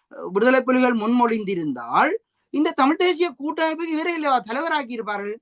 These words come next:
ஏன் தலைவராக்கவில்லை? ஒன்று, அதிலேயும் அவர்கள் விடவில்லை, இவ-, இவரை தேர்ந்தெடுக்கவில்லை. இரண்டாவது, விடுதலை புலிகள் கொஞ்சம் தங்களுடைய பட்டியலில் கொஞ்சம் பேருடைய பெயர்களை முன்மொழிந்திருந்தார்கள்.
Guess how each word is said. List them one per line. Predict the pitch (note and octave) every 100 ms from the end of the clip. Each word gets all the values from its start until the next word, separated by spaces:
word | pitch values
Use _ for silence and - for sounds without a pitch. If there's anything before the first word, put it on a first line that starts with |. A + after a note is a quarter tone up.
| _
ஏன் | D#4+ F4+
தலைவராக்கவில்லை? | D4 C4+ A#3+ A3+ A3 A3 A3 A#3 _ _ _
ஒன்று, | G#3 G#3+ D3 - E3
அதிலேயும் | A3 C4+ D4 C#4
அவர்கள் | A3+ A3+
விடவில்லை, | F#3 E3 C3+ A#2+ -
இவ-, | E3 G3
இவரை | F#3+ G3+ F3+ D#3+ _ _ -
தேர்ந்தெடுக்கவில்லை. | A3+ A3 F3 C3+ A2+ - _ _ -
இரண்டாவது, | E3+ B3 C4 A3 F3 A#3 - _ _ _ _
விடுதலை | - D3+ C4 D#4
புலிகள் | D#4+ D#4 D#4+ D4+
கொஞ்சம் | C4+ C#4 C4
தங்களுடைய | A#3+ C4+ D4+ D#4 D4
பட்டியலில் | A3+ A#3+ C#4 C4+ C#4+
கொஞ்சம் | C4 B3
பேருடைய | A3+ A#3+ A#3
பெயர்களை | - A#3 B3 A3 A#3
முன்மொழிந்திருந்தார்கள். | G#3+ A3 G#3+ F#3+ F3 D#3+ D3 D3 C#3+ F#3+ F#3+